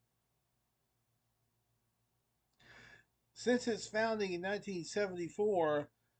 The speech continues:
nuforc says it has processed over one hundred seventy thousand reports, which are listed online by date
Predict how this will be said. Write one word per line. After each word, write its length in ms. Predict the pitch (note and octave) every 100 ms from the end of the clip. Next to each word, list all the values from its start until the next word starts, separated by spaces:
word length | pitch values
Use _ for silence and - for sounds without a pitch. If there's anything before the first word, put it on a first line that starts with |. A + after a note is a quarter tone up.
| _ E3
nuforc 600 | A#3+ B3+ A#3+ A3 G#3+ -
says 420 | - G#3 G#3 E3+
it 60 | F3+
has 120 | E3+
processed 720 | - G#3+ G#3 - F#3 F3+ F#3+
over 220 | F3+ E3
one 180 | F#3 E3+
hundred 240 | G3 F3
seventy 360 | - F#3+ F3+ E3
thousand 500 | - F#3+ F#3 - D#3
reports, 640 | D3+ D3 G3 F#3+ D3+ D3
which 180 | E3 -
are 160 | D#3+ F3
listed 320 | G3 - F3
online 760 | F3 E3 E3 F3 D#3+ D3 C#3+ - _ _ _
by 160 | D3+ D3+
date 320 | F#3 F#3